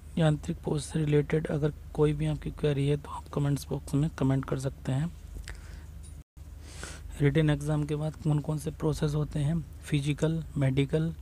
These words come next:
और फाइनल मेडिकल एग्जामिनेशन कहाँ पे और कैसा होगा, इस चीज़ के बारे में मैं आपको डिटेल्स में हर एक topic पे एक अलग video provide कराऊँगा। ये मेरा own experience है। So तब तक के,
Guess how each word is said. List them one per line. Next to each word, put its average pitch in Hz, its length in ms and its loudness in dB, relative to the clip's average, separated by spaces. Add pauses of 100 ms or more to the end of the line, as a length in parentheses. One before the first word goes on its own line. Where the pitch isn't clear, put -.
(560)
और 143 240 0
फाइनल 151 380 4
मेडिकल 143 520 0
एग्जामिनेशन 139 1040 2
कहाँ 139 280 2
पे 147 120 0
और 143 280 2
कैसा 135 260 2
होगा, 135 220 0
इस 143 140 -2
चीज़ - 180 -8
के 151 120 -2
बारे 139 220 2
में 143 120 2
मैं 143 120 0
आपको 139 200 -4
डिटेल्स 135 480 -4
में 160 140 -4 (640)
हर 139 220 2
एक 147 240 0 (180)
topic 156 380 -4
पे 147 100 6
एक 143 120 2
अलग 143 220 2
video 135 320 2
provide 139 400 0
कराऊँगा। 135 500 -2 (760)
ये 147 80 2
मेरा 147 220 4 (160)
own 151 180 6
experience 139 580 0
है। 165 120 -2 (580)
So 139 460 0 (1300)
तब 143 160 -4
तक 143 100 0 (140)
के, 147 280 2